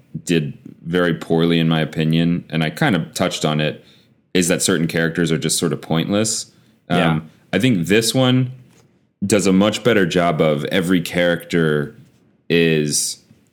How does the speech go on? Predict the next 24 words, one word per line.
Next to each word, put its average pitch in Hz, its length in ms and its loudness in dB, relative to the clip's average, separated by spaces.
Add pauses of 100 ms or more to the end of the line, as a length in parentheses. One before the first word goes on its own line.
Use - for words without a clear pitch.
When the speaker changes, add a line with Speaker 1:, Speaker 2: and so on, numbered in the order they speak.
(540)
Speaker 1:
like, 98 360 0 (320)
not 190 200 2
necessarily 175 460 2
important 123 320 2
to 107 40 4
the 90 80 -2
plot. 107 480 0
I 104 60 0
mean, 107 160 4
they 107 140 4
are, 87 680 2
you 92 120 2
know, 80 180 2
but 82 220 0
some 104 200 2
of 80 60 2
that 78 140 2
can 107 120 0
be 71 80 2
Speaker 2:
Mm-hmm. 67 80 2
Speaker 1:
sort 80 160 0
of 69 100 -4
manufactured, 69 960 -4
right? 71 320 -2